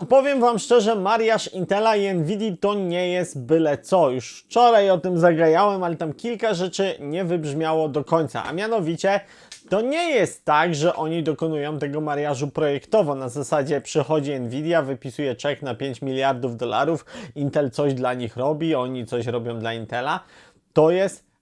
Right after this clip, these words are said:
autentyczna inwestycja, czy też wykup części Intela przez, e, Nvidię. No nie jest to duża część, bo za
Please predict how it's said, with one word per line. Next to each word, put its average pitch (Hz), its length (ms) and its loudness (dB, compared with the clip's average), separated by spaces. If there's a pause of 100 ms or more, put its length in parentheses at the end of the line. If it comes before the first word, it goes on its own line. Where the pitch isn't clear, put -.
(180)
autentyczna 165 760 0 (100)
inwestycja, 170 640 -4
czy - 140 -12
też 160 300 0
wykup 143 580 0 (500)
części 175 380 0
Intela 143 380 -2
przez, 135 320 -4
e, 147 260 -6
Nvidię. 175 380 -2
No 190 120 -6
nie 226 300 -2
jest 208 220 -2
to 185 100 -2
duża 160 480 0
część, 143 280 -6
bo 147 140 -4
za 143 200 0